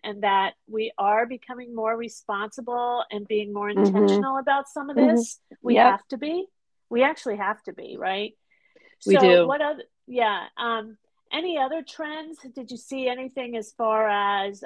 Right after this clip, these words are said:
Speaker 1: um, product or that's standing out?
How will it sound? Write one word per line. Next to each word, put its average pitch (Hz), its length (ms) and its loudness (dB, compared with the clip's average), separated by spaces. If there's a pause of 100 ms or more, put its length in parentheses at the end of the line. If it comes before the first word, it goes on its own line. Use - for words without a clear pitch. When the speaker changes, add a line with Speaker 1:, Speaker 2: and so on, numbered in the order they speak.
Speaker 1:
um, 190 560 -10 (500)
product 254 1160 -2
or 190 720 -10 (120)
that's 208 260 -8
standing 233 440 -12
out? 214 420 -6